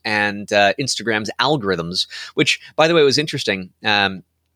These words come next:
uh, there was a, a, a blog post by, uh, penned by the Instagram head, Adam, uh, Mosseri. Mosseri? However you pronounce it. Um, and, uh,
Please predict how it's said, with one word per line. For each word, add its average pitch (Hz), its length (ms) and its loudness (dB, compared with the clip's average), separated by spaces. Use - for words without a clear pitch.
uh, 95 380 2
there 123 160 2
was 131 180 4
a, 104 500 4
a, 95 260 0
a - 140 -6
blog 127 400 -2
post 92 420 -2
by, 101 480 2
uh, 101 140 0
penned 120 340 -4
by 101 320 4
the 107 180 -2
Instagram 113 320 -4
head, 107 320 -2
Adam, 117 480 -2
uh, 95 240 2
Mosseri. 98 580 -2
Mosseri? 117 480 -2
However - 260 -20
you - 80 -20
pronounce 85 340 -12
it. 90 120 -14
Um, 98 420 2
and, 110 400 0
uh, 101 480 4